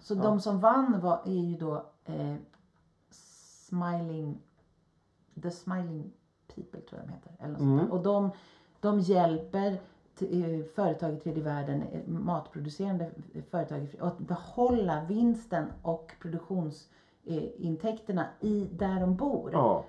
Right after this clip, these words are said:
Speaker 1: Så att det inte det är liksom någon som exploaterar
Speaker 2: Just det.
Speaker 1: deras, deras produktion och sen
Speaker 2: Nu snackar
Speaker 1: tar
Speaker 2: vi
Speaker 1: hem.
Speaker 2: hållbart på
Speaker 1: Alltså,
Speaker 2: riktigt. Ja.
Speaker 1: jättebra! Och sen var det, är det också ett företag som var nominerat som, som producerar svenska, eh,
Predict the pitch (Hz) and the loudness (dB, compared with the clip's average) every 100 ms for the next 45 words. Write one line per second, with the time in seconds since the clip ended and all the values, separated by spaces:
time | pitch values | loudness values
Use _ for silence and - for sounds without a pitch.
0 | - - 208 226 220 214 180 185 175 170 | -14 -2 0 2 2 2 4 4 4 0
1 | 180 175 165 165 160 175 151 170 - - | -2 0 0 -2 -4 -4 -4 -4 -6 -2
2 | 170 170 240 247 226 202 180 180 151 151 | -2 0 0 4 4 6 4 4 2 0
3 | - - 165 175 147 - 156 156 143 147 | -4 -14 -4 -2 -2 -4 -8 -6 -2 -2
4 | 147 147 143 123 127 123 131 113 101 98 | -2 -4 2 2 4 4 6 6 4 0
5 | - 127 247 - - - - - 233 233 | 0 4 4 4 -2 -2 -6 -12 -4 2
6 | - - - - - 277 381 302 151 - | 4 2 -4 -12 -8 -2 0 0 -4 -8
7 | - - - - - 220 247 233 226 214 | -18 -20 -20 -20 -6 -4 0 4 6 6
8 | - 233 262 233 - 202 - 190 180 - | 4 2 4 2 0 -4 0 0 0 -2
9 | 226 196 185 175 170 165 160 156 151 165 | -2 -2 -2 -4 -4 -4 -4 -6 -8 -8
10 | 156 - - - - - 160 156 170 160 | -8 -10 -20 -20 -14 -6 -4 -4 -6 -8
11 | - 156 147 151 - - 185 208 160 147 | -8 -4 -4 -4 -8 -8 -2 0 0 -4
12 | - - 226 185 - - 165 151 | -8 -4 -2 -2 -6 -10 -6 -6